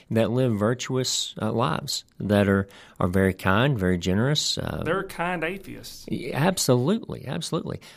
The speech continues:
Speaker 1: Uh, maybe, uh, more so than, than many Christians that, that you and I might know.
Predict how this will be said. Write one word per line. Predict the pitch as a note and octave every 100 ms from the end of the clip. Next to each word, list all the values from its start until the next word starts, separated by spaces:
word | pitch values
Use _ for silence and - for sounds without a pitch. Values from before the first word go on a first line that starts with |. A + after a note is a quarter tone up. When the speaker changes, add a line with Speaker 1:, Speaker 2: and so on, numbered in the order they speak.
| -
Speaker 1:
Uh, | G2
maybe, | - C3+ C#3 D#3+ D3+ C3 - -
uh, | -
more | A#2 A#2+ C3+
so | - B2 C3+
than, | A2 A2 A#2 A#2+
than | G#2+
many | A2 C3
Christians | - F3+ - A#2 G#2
that, | G#2+ G2+
that | -
you | G#2+
and | C3+
I | F3
might | F#3 F2
know. | E2+ C#2+